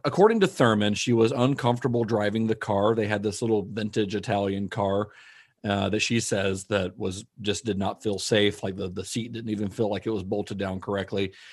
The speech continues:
And she had asked a stunt driver to do it, but Tarantino assured her that the car and the road were safe. Uh, Zoe Bell, we, we should say, was not on set at this time.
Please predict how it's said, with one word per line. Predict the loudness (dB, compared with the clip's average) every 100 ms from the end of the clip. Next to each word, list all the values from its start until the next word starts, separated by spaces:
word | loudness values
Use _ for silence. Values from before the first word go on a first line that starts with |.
| -20 -20 _ -2
And | 4 4 4
she | 6
had | 6
asked | 6 4 0
a | -2
stunt | 2 4
driver | 6 6 6
to | 4 2
do | 2 2
it, | 2
but | 0
Tarantino | 2 2 2 4 6 6 4 -4 -4
assured | -4 2 4 4
her | 4 2
that | 2
the | -4
car | -4 -2 0 0
and | -2 -4 -2
the |
road | -2 -4 -6 -8 -14 _
were | -10
safe. | -2 -2 -4 -10 _ -20 -20 -20 -6
Uh, | -2
Zoe | 6 8 10
Bell, | 8 6 6 -2 _ _
we, | -2 0
we | 2 2
should | 4 2
say, | 4 6 6
was | 4 4
not | 4 6 6 4 -2 _ 0
on | 2 4 0
set | -4 -6 -6 -8
at | -12 -8
this | -10 -10
time. | -8 -6 -2